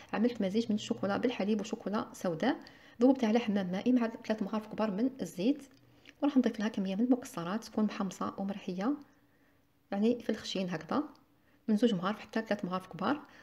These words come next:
وراح نقلاصي الحلوى بما اني حشيتها بالمكسرات،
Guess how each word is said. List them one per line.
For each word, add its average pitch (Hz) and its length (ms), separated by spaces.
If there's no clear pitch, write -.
وراح - 180
نقلاصي 220 480
الحلوى 196 460
بما 220 240
اني 208 340
حشيتها 220 380
بالمكسرات، 202 800